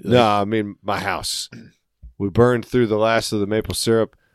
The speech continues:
Speaker 2: Now we're down to the dregs of the Aunt Jemima fake maple syrup.
Speaker 1: uh, do you have any, like, strawberry or blueberry or, uh,
Speaker 2: No.
Speaker 1: off flavors?
Speaker 2: Nothing.
Speaker 1: Wow.
Speaker 2: Yeah, I know.
Speaker 1: Uh, good, good thing it's sugar in season.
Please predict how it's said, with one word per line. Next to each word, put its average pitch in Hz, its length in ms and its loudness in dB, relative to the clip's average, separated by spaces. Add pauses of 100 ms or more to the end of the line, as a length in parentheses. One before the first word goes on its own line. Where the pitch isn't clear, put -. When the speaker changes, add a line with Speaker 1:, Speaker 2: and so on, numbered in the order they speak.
(120)
Speaker 2:
Now 113 220 2
we're 113 100 4
down 113 280 2
to 107 60 2
the 92 120 -2
dregs 104 580 2
of 87 120 -4
the 92 100 0
Aunt 92 280 0
Jemima 101 400 0
fake 110 340 2
maple 104 260 0
syrup. 104 420 4 (380)
Speaker 1:
uh, 120 120 4
do 101 240 -2
you 107 100 4
have 110 180 4
any, 98 140 0
like, 90 200 -4
strawberry 113 680 4
or 101 80 4
blueberry 110 600 4
or, 80 260 2
uh, 80 260 0 (200)
Speaker 2:
No. 98 260 0 (100)
Speaker 1:
off 95 180 4
flavors? 110 720 2
Speaker 2:
Nothing. 104 380 0 (760)
Speaker 1:
Wow. 85 400 -6 (360)
Speaker 2:
Yeah, 101 260 2 (540)
I 82 160 -10
know. 104 240 2 (280)
Speaker 1:
Uh, 120 380 2
good, 127 360 2
good 127 180 2
thing 151 200 2
it's 143 180 0
sugar 160 380 4
in 107 140 0
season. 110 480 -4